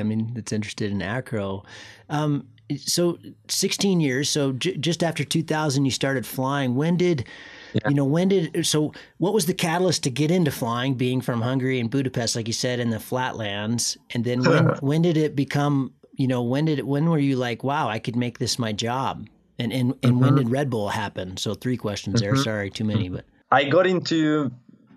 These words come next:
Speaker 2: I mean, this kind of crazy activities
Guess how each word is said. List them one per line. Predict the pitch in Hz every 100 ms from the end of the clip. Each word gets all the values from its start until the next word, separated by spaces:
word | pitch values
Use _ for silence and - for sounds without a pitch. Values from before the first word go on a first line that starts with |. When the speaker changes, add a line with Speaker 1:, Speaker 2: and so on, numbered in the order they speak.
| _ _ 131
Speaker 2:
I | 131 135
mean, | 135 131 123 131
this | 127
kind | - 135 131
of | 127 - - -
crazy | 131 131 127 123
activities | 123 131 123 123 120 123 117